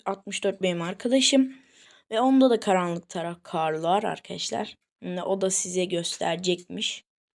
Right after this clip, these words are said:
Aynen. Görmüş olduğunuz gibi. Onda da var. Şimdi değiştirecek. Biraz bekleyelim arkadaşlar. Değiştirecek.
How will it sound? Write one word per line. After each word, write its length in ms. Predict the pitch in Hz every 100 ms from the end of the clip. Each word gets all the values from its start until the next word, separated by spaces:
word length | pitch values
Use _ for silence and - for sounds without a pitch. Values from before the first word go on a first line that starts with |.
| _ _
Aynen. 520 | 175 160 156 160 208 _ _ _ _
Görmüş 300 | 165 165 165
olduğunuz 380 | 160 156 156 151
gibi. 280 | 156 175 208 _ _ _ _ _ _ _ _ _ -
Onda 340 | 175 175 170
da 180 | 160 160
var. 340 | 180 233 - _ _ _ _ _ _ _ _ _ _ _ _ _ _ _ _ _
Şimdi 560 | - - 185 180 185 190
değiştirecek. 880 | 180 185 - - 190 - - - - _ _ _ _ _ _ _ _ _ _ _ _ _ _ _ _ -
Biraz 300 | 208 202 196
bekleyelim 480 | 208 208 220 220 185
arkadaşlar. 640 | 175 - 175 - 190 202
Değiştirecek. 920 | 180 180 - - 180 190 185 190 -